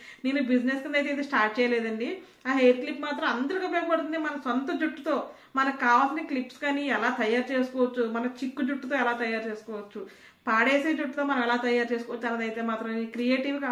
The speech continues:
ఆలోచించి చేసి చేశానండి. ఆ క్లిప్ నిజంగా, ఆ క్లిప్‌ని ఇప్పటికీ పూజిస్తాను. ఎందుకంటే అది ఆడవాళ్ళందరికీ చాలా ఉపయోగకరమైన వీడియో. అలాగే నాకు నా ఛానల్‌కి మంచి ప్లస్ పాయింట్ అయ్యి నన్ను ఇంతవరకు తీసుకెళ్ళిన మంచి వీడియో అండి అది.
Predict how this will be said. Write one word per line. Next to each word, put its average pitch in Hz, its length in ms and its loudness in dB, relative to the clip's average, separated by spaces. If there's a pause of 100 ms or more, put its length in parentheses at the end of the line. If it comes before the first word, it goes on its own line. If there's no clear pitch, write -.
ఆలోచించి 254 600 2 (380)
చేసి 269 380 4
చేశానండి. 254 480 2
ఆ 294 40 0
క్లిప్ 294 360 -4
నిజంగా, 311 440 4 (360)
ఆ 240 80 2
క్లిప్‌ని 277 380 2
ఇప్పటికీ 381 320 0
పూజిస్తాను. 330 540 2
ఎందుకంటే 302 320 2
అది 294 220 -2
ఆడవాళ్ళందరికీ 285 640 2
చాలా 277 160 4
ఉపయోగకరమైన 285 520 0
వీడియో. 330 180 -2 (360)
అలాగే 269 380 4
నాకు 311 300 2 (460)
నా 269 120 2
ఛానల్‌కి 285 460 2
మంచి 285 300 -2
ప్లస్ 247 320 0
పాయింట్ 294 260 0
అయ్యి 330 280 0
నన్ను 285 200 2
ఇంతవరకు 277 380 0
తీసుకెళ్ళిన 294 500 -2
మంచి 247 380 0
వీడియో 262 260 2
అండి 233 160 0
అది. 240 160 -2